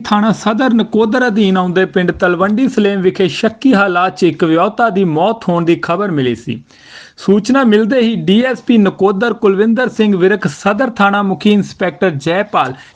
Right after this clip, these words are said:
ਚੌਂਕੀ ਇੰਚਾਰਜ ਉੱਗੀ ਏ ਐਸ ਆਈ ਬਲਵੀਰ ਸਿੰਘ ਸਮੇਤ ਪੁਲਿਸ ਪਾਰਟੀ ਮੌਕੇ ਤੇ ਪਹੁੰਚ ਕੀਤੀ। ਜਾਂਚ ਦੇ ਮੁਤਾਬਕ ਮ੍ਰਿਤਕਾ ਦੀ ਪਹਿਚਾਣ ਰਾਜਵਿੰਦਰ ਕੌਰ, ਉਮਰ ਪੈਂਤੀ ਸਾਲ,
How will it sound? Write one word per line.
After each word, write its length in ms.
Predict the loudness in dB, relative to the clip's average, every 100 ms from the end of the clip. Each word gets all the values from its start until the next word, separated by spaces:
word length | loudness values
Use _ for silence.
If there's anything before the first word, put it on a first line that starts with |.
| -4
ਚੌਂਕੀ 400 | -2 -2 2 2
ਇੰਚਾਰਜ 500 | 2 2 2 2 -2
ਉੱਗੀ 460 | -4 2 2 2 0 0
ਏ 120 | 0
ਐਸ 260 | 0 -2
ਆਈ 180 | -2 0
ਬਲਵੀਰ 440 | -2 -2 2 0 0
ਸਿੰਘ 260 | -2 -2 -4 -10 -16
ਸਮੇਤ 440 | -4 -2 0 -4 -2
ਪੁਲਿਸ 280 | -2 -2 -2
ਪਾਰਟੀ 360 | 2 2 2 2
ਮੌਕੇ 380 | 2 0 0 0
ਤੇ 120 | 0
ਪਹੁੰਚ 360 | -2 0 0 -2 0
ਕੀਤੀ। 320 | -2 2 0
ਜਾਂਚ 320 | 2 0 0
ਦੇ 80 | -2
ਮੁਤਾਬਕ 540 | -2 0 0 0 0 0
ਮ੍ਰਿਤਕਾ 460 | 0 -2 0 0
ਦੀ 120 | 0 -2
ਪਹਿਚਾਣ 520 | -4 -2 0 0 0
ਰਾਜਵਿੰਦਰ 600 | 0 0 -2 0 0 -2
ਕੌਰ, 320 | -2 -2 -2
ਉਮਰ 240 | -2 -2 -2
ਪੈਂਤੀ 420 | -4 -2 -2 0
ਸਾਲ, 300 | 0 -2